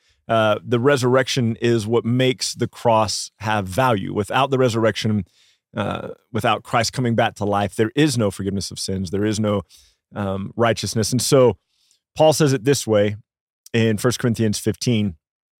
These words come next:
He says, uh, First Corinthians fifteen fourteen, Paul says, "If Christ has not been raised from the dead, all of our preaching is in vain and all of your faith is in vain as well." And he says, uh, that, that we are still guilty of all of our sins.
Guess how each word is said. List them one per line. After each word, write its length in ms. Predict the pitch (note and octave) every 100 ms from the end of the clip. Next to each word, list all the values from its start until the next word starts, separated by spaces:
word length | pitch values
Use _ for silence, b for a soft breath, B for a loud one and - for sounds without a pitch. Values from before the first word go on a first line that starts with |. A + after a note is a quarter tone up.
| _ _ _ _
He 200 | - A#2+
says, 440 | A2+ B2+ A2+ A2+ G2
uh, 180 | G2+ G2
First 200 | C3+ -
Corinthians 320 | C#3+ C3 A#2
fifteen 300 | B2 - A2+
fourteen, 400 | - A#2+ - G#2+
Paul 180 | A2 A2
says, 320 | - A2 G2 b b b -
"If 140 | A2
Christ 260 | - C#3+ C3+
has 80 | C3+
not 160 | B2
been 120 | A#2 A#2+
raised 180 | A#2
from 100 | -
the 60 | A2
dead, 200 | G#2+ A2+
all 160 | A2 A2
of 80 |
our 100 | G#2
preaching 400 | G2 - C3 B2
is 160 | G#2+ F#2+
in 140 | G#2 F#2+
vain 320 | G2+ G2+ G2+
and 160 | A2
all 120 | G#2 G#2+
of 80 |
your 100 | G#2 F#2+
faith 360 | - A#2 A#2
is 120 | G#2+
in 120 | G2+ F#2
vain 320 | G2+ F#2+ F#2+ - _ _ _ -
as 180 | G#2+
well." 440 | G2+ A2+ G#2 - G2 _ _
And 140 | G#2+ A2
he 60 |
says, 440 | G2+ - G#2+ G#2 F#2
uh, 400 | G#2+ G2+ G2 - -
that, 520 | A2 A2+ G#2+ - - _
that 220 | G2 A2
we 160 | A2+ C3
are 100 | A#2+
still 460 | - - C3+ B2
guilty 380 | A#2 F2+ C3+ -
of 120 | A#2
all 120 | G#2+ G#2
of 80 |
our 80 | F#2
sins. 500 | - - C3 - -